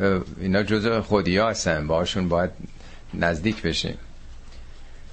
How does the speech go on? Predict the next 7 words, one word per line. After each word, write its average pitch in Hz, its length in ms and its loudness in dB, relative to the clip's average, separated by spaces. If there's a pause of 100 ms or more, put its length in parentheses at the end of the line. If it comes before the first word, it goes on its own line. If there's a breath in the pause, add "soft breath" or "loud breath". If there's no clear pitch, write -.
(240)
"ودوا 185 480 6
لو 175 260 4
تکفرون 165 960 2
کما 147 420 2
کفروا 127 600 2
فتکونون 110 880 2
سواء." 80 640 2